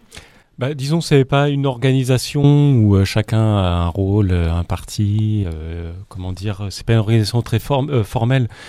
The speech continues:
C'est, c'est pour ça qu'on l'appelle collectif, en tout cas pour le moment. Et, euh, ça a certaine voca-, certainement vocation à le rester. Euh, en fait, pour revenir, euh, un tout petit peu sur l'histoire de, de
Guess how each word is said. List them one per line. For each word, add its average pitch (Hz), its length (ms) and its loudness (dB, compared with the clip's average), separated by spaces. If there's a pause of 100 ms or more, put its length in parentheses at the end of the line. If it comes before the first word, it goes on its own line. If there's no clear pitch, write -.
(120)
C'est, 107 480 2
c'est - 100 -10
pour 113 100 -4
ça 131 100 0
qu'on 135 60 4
l'appelle 117 300 2
collectif, 120 800 -4
en 113 80 -10
tout - 100 -18
cas 107 160 -8
pour 113 160 -10
le 98 80 -6
moment. 110 360 -6 (460)
Et, 104 160 -6
euh, 92 80 -6
ça - 140 -10
a 104 40 -8
certaine 104 340 -6
voca-, 117 400 -6
certainement 120 480 -2
vocation 113 400 -4
à 110 60 0
le 107 60 -2
rester. 131 400 0 (480)
Euh, 113 440 2
en 127 100 0
fait, 147 320 -2
pour 113 160 -6
revenir, 123 400 0
euh, 110 260 2
un 107 60 0
tout - 180 -14
petit - 200 -8
peu 143 160 -2
sur 139 180 -4
l'histoire 123 420 -2
de, 90 720 -4 (340)
de 98 240 -10